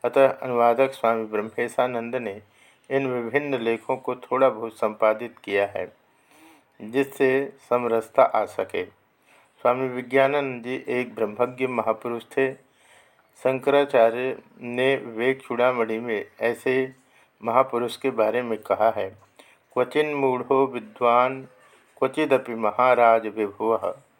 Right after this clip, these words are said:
क्वचित भ्रांतः सौम्यः, क्वचित जगराचारकलितः, क्वचित पात्रीभूतः, क्वचिदवसमतः,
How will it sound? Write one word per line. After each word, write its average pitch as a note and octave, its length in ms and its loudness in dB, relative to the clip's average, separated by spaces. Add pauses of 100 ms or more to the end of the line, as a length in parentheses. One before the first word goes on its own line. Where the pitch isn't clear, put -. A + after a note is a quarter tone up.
(400)
क्वचित C#3 320 2
भ्रांतः B2 760 2
सौम्यः, A#2+ 800 0 (680)
क्वचित C3+ 520 0 (680)
जगराचारकलितः, B2+ 1200 4 (1900)
क्वचित C#3+ 440 0 (100)
पात्रीभूतः, C3 1300 2 (260)
क्वचिदवसमतः, A#2+ 1300 0